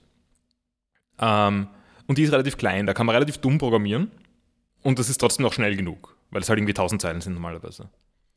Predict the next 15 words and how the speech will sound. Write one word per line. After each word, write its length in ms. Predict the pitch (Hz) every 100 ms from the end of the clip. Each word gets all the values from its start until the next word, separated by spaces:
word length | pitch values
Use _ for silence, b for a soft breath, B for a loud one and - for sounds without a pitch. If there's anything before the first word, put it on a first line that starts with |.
| _ _ _ _ _ _ -
Ähm, 440 | 110 107 104 101 - B - -
und 140 | 135
es 100 | 123
gibt 200 | - 160
im 80 | 151
Internet 380 | 160 170 123 117
dann 100 | 120
Leute, 280 | 110 123 143
die 140 | 127
dann 140 | 123 120
dafür 220 | 110 123
Big 280 | - - -
Boy 280 | 98 95 101
Inputs 400 | 104 123 120 -
generieren. 460 | 113 110 113 175